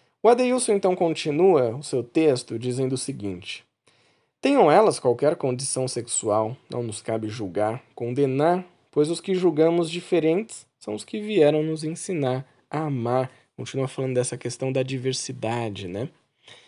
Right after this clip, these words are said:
"Deus fraciona o amor para que possamos juntar as partes dentro de nós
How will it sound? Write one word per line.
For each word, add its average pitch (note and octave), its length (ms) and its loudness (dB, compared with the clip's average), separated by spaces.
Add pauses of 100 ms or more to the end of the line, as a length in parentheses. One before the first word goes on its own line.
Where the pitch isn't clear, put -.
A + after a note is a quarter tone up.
(420)
"Deus A3 320 6
fraciona D3 540 0
o B2 80 2
amor B2+ 460 2
para B2+ 200 0
que - 120 -10
possamos D3+ 560 -2
juntar D3 400 -4
as - 180 -8
partes F#3+ 580 -2
dentro B2 400 -4
de D#3 140 -4
nós E3 580 2